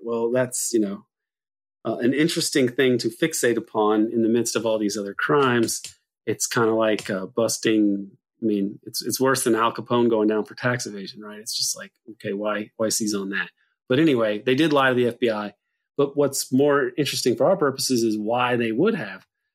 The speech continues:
So the only reason that we know about this, as we say, is this, these two security, uh, office officials and who wanted to, uh, clarify this because they were given a, uh,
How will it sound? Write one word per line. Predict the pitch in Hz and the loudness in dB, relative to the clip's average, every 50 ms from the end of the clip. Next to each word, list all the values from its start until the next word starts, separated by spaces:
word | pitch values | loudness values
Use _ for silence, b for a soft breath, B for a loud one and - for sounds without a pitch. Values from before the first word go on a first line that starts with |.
| _ _ _ _ _ _ - | _ _ _ _ _ _ -2
So | - 156 143 135 139 139 - - | 2 2 4 4 2 0 -2 -2
the | 143 135 139 156 | 0 2 2 4
only | 202 247 254 208 | 4 4 4 4
reason | 180 175 165 156 | 4 4 4 4
that | 143 147 131 | 2 2 2
we | 131 131 127 | 2 2 4
know | 123 131 165 214 220 | 4 4 4 4 4
about | 175 143 131 123 117 | 4 2 2 2 0
this, | - 127 120 123 - | 0 -2 -2 -2 -2
as | 127 123 | -4 -4
we | 127 | -4
say, | 113 - - 190 180 | -2 0 2 2 2
is | 147 123 120 | 2 2 0
this, | 123 113 113 - - - | 0 -2 -2 -4 -6 -2
these | - 135 127 120 120 | 0 0 0 0 0
two | - - 156 147 | 0 0 0 0
security, | 131 - 123 120 - 147 151 170 180 160 139 123 117 123 127 - _ _ _ - | 0 -2 -6 -4 -2 0 2 2 2 2 2 2 2 0 -2 -8 _ _ _ -2
uh, | 127 120 117 113 - | -2 -2 -2 -2 -2
office | - 120 117 - - 104 - - - - - _ _ _ _ _ _ _ _ _ - | -2 -2 -2 -2 -4 -6 -8 -8 -10 -12 -14 _ _ _ _ _ _ _ _ _ -18
officials | 131 - - 240 - - 151 135 135 131 131 - b b b b b b b _ _ _ _ _ - | -4 0 0 2 2 2 2 2 2 2 0 -4 b b b b b b b _ _ _ _ _ 0
and | 139 135 135 139 135 139 139 | 2 4 4 4 2 2 0
who | 135 123 135 135 135 135 135 | 0 0 2 4 4 4 4
wanted | 127 123 120 117 123 131 147 160 156 - 151 143 131 131 127 | 2 2 2 2 4 4 4 2 2 2 2 0 0 -2 -4
to, | - - 139 135 131 131 127 123 123 123 127 131 - - | -2 0 2 2 4 4 4 2 2 0 -2 -4 -4 -2
uh, | 127 117 117 110 113 113 - | 0 0 2 2 0 -2 -2
clarify | - - 160 180 233 254 - 143 127 | 0 0 2 2 2 2 2 2 2
this | 127 131 127 | 2 0 0
because | 147 131 139 131 | 0 0 0 2
they | 123 139 147 | 2 4 4
were | 165 175 | 4 2
given | 147 135 147 143 135 143 135 131 131 135 131 - | 2 0 0 2 2 4 4 4 2 2 0 -2
a, | 123 123 120 117 117 117 113 117 127 - - | 0 0 2 2 2 2 0 -2 -6 -12 -8
uh, | 117 113 110 107 107 104 104 | -6 -4 -4 -4 -4 -6 -10